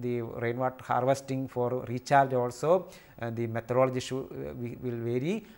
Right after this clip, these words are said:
and then, uh, the recharging, uh, rate also will, uh, vary.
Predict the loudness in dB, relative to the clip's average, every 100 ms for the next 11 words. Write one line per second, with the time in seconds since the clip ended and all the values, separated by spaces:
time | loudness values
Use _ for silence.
0 | -10 -8 -6 -6 -6 -4 -4 -6 -8 -14
1 | -6 -4 -4 2 6 6 4 -4 -6 -8
2 | -6 -8 -10 -4 2 2 6 4 4 0
3 | 0 2 0 -4 -18 -6 -4 -4 -4 -4
4 | -4